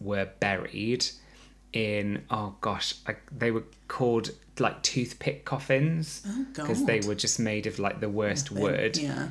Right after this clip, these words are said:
Speaker 1: and they were the easiest to exhume.
Speaker 2: Oh, God.
Speaker 1: Yeah. Once he dug, once he had dug up the body and brought it back to the college, it was preserved in whiskey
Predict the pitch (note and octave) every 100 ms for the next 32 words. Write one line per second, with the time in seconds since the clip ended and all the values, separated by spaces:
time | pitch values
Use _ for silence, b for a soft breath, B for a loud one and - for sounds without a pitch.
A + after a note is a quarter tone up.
0 | - - G#2+ G#2+ G#2 A2+ - G#2+ G2 F2+
1 | G2 - - - - G2 - - F#2+ F2+
2 | F2 G2 F3 F#3 G3 F3+ D3+ D3+ F3+ C#3
3 | C3+ - G#2 G2 F2+ E2 - - - B
4 | B B B B - B2+ D#3 F3 - F#3
5 | D#3+ E3 D3 C#3+ - - C3+ A#2 G2 A2+
6 | - - - - - - - - - -
7 | - - - - - - - - A#2 A#2
8 | A#2 A2+ B2 A#2 B2+ - - A2+ A2+ A2
9 | G2+ E2 G#2+ - A2+ G#2+ A#2 A2+ - -
10 | G#2+ - - - - - G2 D#2 G2+ G2+
11 | - A2+ - G2+ - - G#2+ A#2 A2 G2+
12 | A2 G#2+ G#2+ C3+ C3+ - - F#2+ G2+ A2+